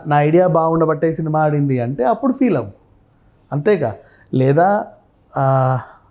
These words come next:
ఏదైనా మీటింగ్లో అందరి పేర్లు చెప్పి ప్రభాస్ పేరు చెప్పకపోతే ఫీల్ అవ్వు. ప్రభాస్ని కూడా ఎవరైనా, ఆ, అసలు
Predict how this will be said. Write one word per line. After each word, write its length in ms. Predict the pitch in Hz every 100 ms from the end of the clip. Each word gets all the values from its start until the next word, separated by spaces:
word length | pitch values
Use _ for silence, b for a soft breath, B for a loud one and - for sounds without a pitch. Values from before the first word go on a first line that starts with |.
| -
ఏదైనా 280 | 139 156 170
మీటింగ్లో 540 | 165 165 175 190 156
అందరి 440 | 175 139 160 180 202
పేర్లు 260 | 202 190
చెప్పి 160 | 185 190
ప్రభాస్ 420 | 165 147 175 170
పేరు 140 | 185 147 143
చెప్పకపోతే 540 | 131 165 170 196 220
ఫీల్ 280 | 208 190 139
అవ్వు. 160 | 110 101 _ - _ _ b b b b -
ప్రభాస్ని 460 | 208 247 247 262
కూడా 160 | 254 240
ఎవరైనా, 500 | 214 214 208 208 190 - _ -
ఆ, 420 | 151 139 131 131 127 B -
అసలు 440 | 151 151 143 143